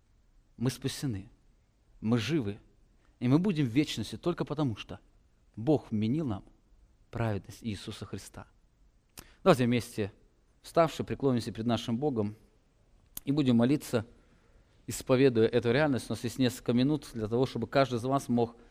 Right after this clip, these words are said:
помолиться перед Богом, осудить самого себя,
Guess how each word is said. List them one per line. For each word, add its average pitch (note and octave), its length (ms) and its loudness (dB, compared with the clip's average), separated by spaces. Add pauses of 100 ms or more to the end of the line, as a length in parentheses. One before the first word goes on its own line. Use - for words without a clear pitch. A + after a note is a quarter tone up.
(380)
помолиться C3+ 420 4
перед A2+ 240 -2
Богом, A#2+ 400 4 (880)
осудить - 760 0 (520)
самого D#3 440 4
себя, B2+ 480 2